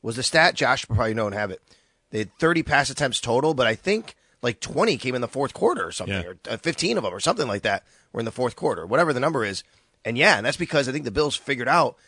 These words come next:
Speaker 1: "Hey, we got a quarterback here who can do this." And that's why they started turning to that. As far as the Steelers' run game, you're right about the volume. So here's their average gain on the ground per game. Okay, so this is even through,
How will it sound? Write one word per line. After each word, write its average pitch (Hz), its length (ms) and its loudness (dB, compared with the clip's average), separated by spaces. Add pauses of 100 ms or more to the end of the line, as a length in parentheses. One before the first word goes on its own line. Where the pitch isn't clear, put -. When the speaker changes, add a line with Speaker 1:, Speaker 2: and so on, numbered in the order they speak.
(120)
Speaker 1:
"Hey, 226 120 4
we 196 140 2
got 233 120 2
a - 60 -2
quarterback 190 480 0
here 165 120 0
who 156 60 -2
can 131 140 -8
do 226 160 0
this." - 340 -4 (380)
And 120 120 -6
that's 139 180 0
why 135 160 2
they 127 80 0
started 113 320 -2
turning 160 280 0
to 123 120 -4
that. 92 240 -4 (340)
As - 80 -14
far 151 280 6
as 147 100 2
the 135 60 -6
Steelers' 139 380 -2
run 127 220 0
game, 92 240 -4 (400)
you're 120 140 -4
right 151 140 6
about 170 160 6
the 175 80 0
volume. 127 440 4
So - 140 -8
here's 170 240 2
their 175 140 0 (100)
average 151 480 4
gain 107 480 0 (240)
on 123 160 4
the 139 80 -2
ground 120 280 0
per 127 180 -4
game. 104 440 2 (480)
Okay, 110 220 0
so 117 120 -6
this 117 180 -4
is 120 140 -10
even 190 240 0
through, 175 340 2